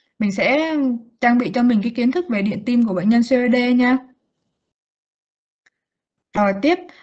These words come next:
à, các bạn thiếu, các bạn biết mình thiếu gì không? Lúc nãy các bạn khám á, gan to á, sao các bạn không cho siêu âm bụng tổng quát đi nào? Để xem thử cái nhu mô gan nó làm sao.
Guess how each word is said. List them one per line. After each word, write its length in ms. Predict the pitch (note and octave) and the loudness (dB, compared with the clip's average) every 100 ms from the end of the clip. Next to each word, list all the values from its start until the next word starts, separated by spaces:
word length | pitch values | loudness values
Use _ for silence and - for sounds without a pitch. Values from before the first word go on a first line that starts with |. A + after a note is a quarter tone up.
| - | -8
à, 280 | - G#3 G#3 | -2 0 2
các 80 | D4 | 2
bạn 180 | E4+ A3 | 2 0
thiếu, 220 | A#3+ B3+ F#4 D4+ B3+ | -2 -2 -2 -8 -4
các 140 | C#4+ | -4
bạn 160 | D#4+ A3+ | -2 -2
biết 160 | D4+ F4+ | -2 -2
mình 120 | A#3 | -2
thiếu 180 | A3 A#3+ | -2 -2
gì 240 | E4+ C4 A#3 | -2 0 0
không? 240 | A#3+ B3 B3+ _ _ | 0 -2 -6 _ _
Lúc 160 | C4+ E4 | -4 -2
nãy 160 | C4 A#3+ | -2 -2
các 120 | D#4 | -4
bạn 160 | - G#3+ | -4 -6
khám 280 | A3+ A3+ C#4 | -4 -2 -2
á, 100 | F#4+ F#4+ | -6 -6
gan 240 | C4+ B3+ | -4 -4
to 320 | B3+ B3 B3+ C#4+ | -2 -2 -2 -4
á, 60 | E4+ | -8
sao 160 | - A#3+ | -8 -8
các 60 | D4 | -4
bạn 160 | C4+ | -4
không 140 | A#3 B3 | -2 -4
cho 140 | B3 A#3+ | -6 -6
siêu 120 | C4 | -4
âm 240 | B3 B3+ A#3+ | -2 -2 -2
bụng 200 | A#3 - | -4 -8
tổng 140 | F3+ F#3 | -8 -4
quát 180 | D4 E4+ | -2 -2
đi 80 | |
nào? 200 | C4+ G3+ G3 - _ _ _ _ _ _ _ _ _ _ _ _ | -2 -2 -4 -12 _ _ _ _ _ _ _ _ _ _ _ _
Để 120 | F#3+ | -4
xem 280 | F#3+ A#3+ A#3 | -2 0 0
thử 180 | A#3+ F#3+ | 0 -2
cái 680 | G3+ A#3+ D4 D4 C4 B3 A#3+ A#3+ | -2 0 2 0 0 -2 0 2
nhu 140 | B3 | 4
mô 200 | A3+ A#3+ | 2 2
gan 260 | A#3+ A#3 A#3+ | 0 0 0
nó 160 | C#4+ | 0
làm 160 | A#3+ G3 | -2 -4
sao. 420 | - A#3 A#3+ A#3 | -2 0 0 -2